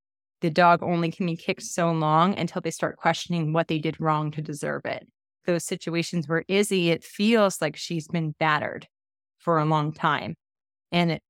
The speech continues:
of course, someone breaks at some point.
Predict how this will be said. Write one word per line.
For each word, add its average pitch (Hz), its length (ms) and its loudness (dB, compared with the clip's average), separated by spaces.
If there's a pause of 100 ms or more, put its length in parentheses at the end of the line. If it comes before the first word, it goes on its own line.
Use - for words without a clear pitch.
(540)
of - 160 -8
course, - 280 -2
someone 170 280 0
breaks - 560 -6 (300)
at 160 240 -2
some 151 260 -2
point. - 380 -8